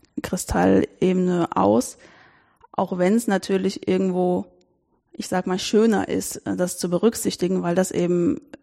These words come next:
die zugrunde liegende Physik ist, während, ähm,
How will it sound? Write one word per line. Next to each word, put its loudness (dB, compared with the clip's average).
die -6
zugrunde 2
liegende -2
Physik -4
ist, 0
während, 2
ähm, 0